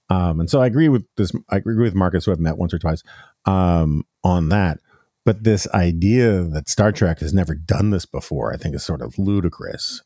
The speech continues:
Um, and he got a lot of pushback about it, and he kind of anticipated some of the criticism in the piece. But, you know, the idea, you know, what set him off, what set off a lot of people is in the, the final episode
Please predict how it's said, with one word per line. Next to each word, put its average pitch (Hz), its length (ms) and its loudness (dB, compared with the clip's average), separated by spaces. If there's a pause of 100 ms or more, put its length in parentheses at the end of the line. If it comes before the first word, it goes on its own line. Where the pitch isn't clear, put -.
Um, 78 380 0
and 95 100 -2
he 107 60 2
got 107 140 4
a - 20 4
lot 87 240 4
of 85 100 -2
pushback 87 400 0
about 80 280 2
it, 80 180 -2
and 90 140 -4
he 90 160 -4
kind 85 420 -6
of 82 140 -6
anticipated 85 580 -6
some 87 140 -2
of - 20 0
the 82 60 -4
criticism 80 440 -4
in 80 100 -2
the 98 60 -2
piece. 143 300 0 (640)
But, 107 320 6 (160)
you 110 80 6
know, 92 260 4 (400)
the 113 160 4
idea, 110 680 6
you 107 100 4
know, 95 260 2
what 104 180 0
set 143 180 4
him 123 80 4
off, 110 300 4
what 127 100 4
set 135 140 6
off 117 140 4
a - 20 6
lot 120 240 6
of - 80 2
people 95 260 2
is 87 100 2
in 95 80 2
the, 92 100 -4
the 85 100 -6
final 110 440 -2
episode 92 640 -2